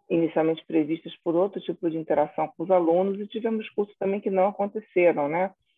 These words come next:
Que não puderam acontecer por uma série de motivos que foram suspensos.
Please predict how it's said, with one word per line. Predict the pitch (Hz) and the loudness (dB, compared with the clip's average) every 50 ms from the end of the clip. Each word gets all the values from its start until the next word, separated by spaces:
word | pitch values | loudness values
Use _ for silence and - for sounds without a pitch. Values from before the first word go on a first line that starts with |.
| _ _ _ _ - | _ _ _ _ -6
Que | 220 | -4
não | 170 165 165 | -2 -2 -2
puderam | 165 170 165 170 165 156 160 | -2 0 2 4 4 4 2
acontecer | 160 - 175 170 - 170 160 - - 175 | 0 0 -2 -2 -2 -4 -6 -4 -4 -4
por | - - 180 | -4 -4 -4
uma | 170 165 160 | -2 -2 -2
série | - 175 165 170 175 | 0 0 0 0 0
de | 185 | -2
motivos | 185 180 175 - - - 185 170 - | -2 -6 -6 -6 -2 -2 -2 -2 -2
que | - - - _ | -16 -20 -16 _
foram | - 170 160 156 160 | -4 -4 -4 -4 -8
suspensos. | - 160 - - - - - 160 170 190 202 208 214 208 - - 220 214 | -12 -16 -14 -14 -12 -6 -2 -2 0 2 2 0 -2 -2 -4 -8 -10 -10